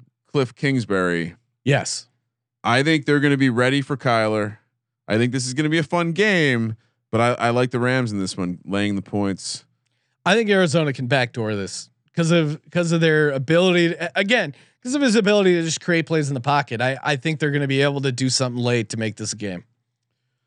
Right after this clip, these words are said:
Speaker 1: It would be a, a trend, trendsetter. They haven't done it in eight, uh, eight, eight meetings. So.
Speaker 2: Well, Ryan, that means they're due. You know how trends work.
Speaker 1: That's how the roulette w-, wheel works too.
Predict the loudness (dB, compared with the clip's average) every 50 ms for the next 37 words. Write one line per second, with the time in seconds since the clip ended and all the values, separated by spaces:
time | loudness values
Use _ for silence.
0 | _ _ _ _ _ _ _ _ _ _ _ _ -2 2 2 4 2 4 4 4
1 | 4 4 4 4 2 2 0 0 -2 -4 -4 -2 -2 0 -2 -4 -4 -6 -6 -6
2 | -4 -4 -4 -4 -2 -4 -2 -2 -2 -2 -2 -2 0 -2 -2 -2 -2 -4 -2 -2
3 | -2 -2 -2 -4 -4 -6 -8 -8 -6 -6 -6 -6 -6 -8 -10 -10 -8 -6 -6 -8
4 | -8 -10 -10 -8 -6 -4 -4 -6 _ _ _ _ -8 -8 -8 -6 -6 -8 -8 -8
5 | -12 -16 _ _ _ _ _ _ _ _ _ _ _ _ _ _ _ _ _ _
6 | _ _ _ _ _ 0 2 4 4 6 6 6 6 6 6 4 4 4 4 4
7 | 2 2 2 2 2 4 4 2 2 2 0 0 -4 -6 -2 0 2 4 4 4
8 | 4 2 2 2 0 0 0 0 -2 -2 -2 -2 2 2 2 2 2 0 2 2
9 | 2 2 2 2 4 4 4 2 2 0 -2 -2 -4 -4 -4 -4 -2 0 0 2
10 | 0 0 -2 -4 -4 -4 -4 -4